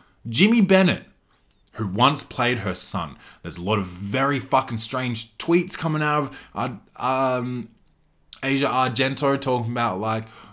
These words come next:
oh, mother and son, picture of mother and son, like, when there's a picture of the two together and, like, uh, y-, you know, some fucking, it's a weird relationship,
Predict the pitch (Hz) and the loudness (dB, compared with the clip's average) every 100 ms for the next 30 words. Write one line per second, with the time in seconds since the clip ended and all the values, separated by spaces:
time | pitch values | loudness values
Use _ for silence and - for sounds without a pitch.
0 | - 120 131 120 131 143 135 135 131 127 | -12 -4 -2 -2 -2 -2 -2 -2 -2 -2
1 | 139 131 120 131 - 139 127 123 123 120 | 0 0 0 -4 -2 -4 -2 -4 -4 -4
2 | 117 120 117 113 107 107 110 107 98 123 | -4 -4 -2 -2 -2 -2 -2 -4 -6 -8
3 | 110 120 107 107 - 113 104 107 104 101 | -6 -6 -6 -8 -8 -6 -6 -6 -8 -8
4 | 101 98 98 92 95 - - - - _ | -6 -6 -6 -6 -8 -12 -20 -20 -20 _
5 | _ - - _ - _ _ _ _ _ | _ -20 -20 _ -20 _ _ _ _ _
6 | _ - 98 87 87 78 104 101 - - | _ -8 -4 -4 -4 -6 -10 -10 -12 -12
7 | 113 87 67 107 _ _ _ _ _ _ | -10 -10 -10 -18 _ _ _ _ _ _
8 | _ _ _ _ _ _ _ - - 98 | _ _ _ _ _ _ _ -12 -6 -6
9 | - - 127 139 139 113 - - 131 117 | -8 0 0 2 -4 -10 -12 -6 -2 -2
10 | 113 139 143 135 131 131 131 110 90 | 2 2 2 0 -2 -2 -6 -8 -8